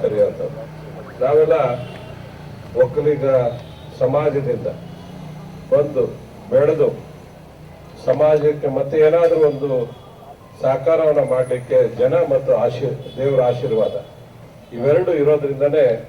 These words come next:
ಇವತ್ತೇನಾದ್ರೂ ಮಾಡ್ಲಿಕ್ಕೆ ಸಾಧ್ಯ. ಹೊಂಸಂದ್ರದಲ್ಲಿ ನನಗೆ ಜ್ಞಾಪಕ ಇದ್ದಂಗೆ ಒಂದು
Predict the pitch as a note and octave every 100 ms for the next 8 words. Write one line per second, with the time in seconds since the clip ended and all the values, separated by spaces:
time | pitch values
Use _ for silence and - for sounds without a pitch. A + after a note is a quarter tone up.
0 | - - A#2 A#2 B2 B2+ B2+ B2+ A2 G#2+
1 | A#2 - - F#2+ E2+ E2 D#2 - - -
2 | - - - - - D#3+ C#3+ D#3+ D3+ D3+
3 | D#3 E3 C3+ C#3 D3 D3+ D3 C3 C#3 -
4 | C#3 C3+ C3+ D3+ C3+ A#2+ A#2